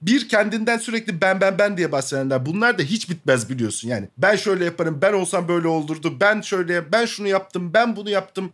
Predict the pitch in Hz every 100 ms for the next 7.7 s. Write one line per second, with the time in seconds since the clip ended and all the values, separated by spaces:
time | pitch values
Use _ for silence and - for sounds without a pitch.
0 | - 170 - 220 214 156 139 113 175 _
1 | 151 202 220 220 - 208 190 214 208 208
2 | 214 214 214 240 185 - - - 160 156
3 | 160 143 139 208 269 - 208 254 214 170
4 | 240 247 - 240 254 - - 139 160 147
5 | 131 139 143 208 156 139 139 135 135 139
6 | 147 196 175 185 226 226 190 196 185 -
7 | 175 147 147 120 110 - 78